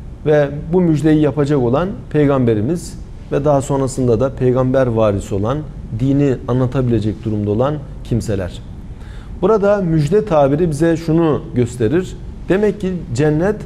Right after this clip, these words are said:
Allah'ın bir lütfudur. Bir insan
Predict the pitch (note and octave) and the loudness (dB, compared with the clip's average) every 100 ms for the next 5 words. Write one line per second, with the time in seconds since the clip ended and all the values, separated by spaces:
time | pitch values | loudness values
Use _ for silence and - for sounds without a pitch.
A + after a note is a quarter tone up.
0 | - - D3 D#3+ E3 F#3 G#3 F#3+ F3 D3 | -14 -2 2 4 2 0 0 0 2 0
1 | - C#3 F#2+ - - - - - - - | 0 -2 -2 -6 -14 -14 -14 -14 -14 -10
2 | - F#3 E3+ C3 C3 C#3+ | -2 2 2 0 0 0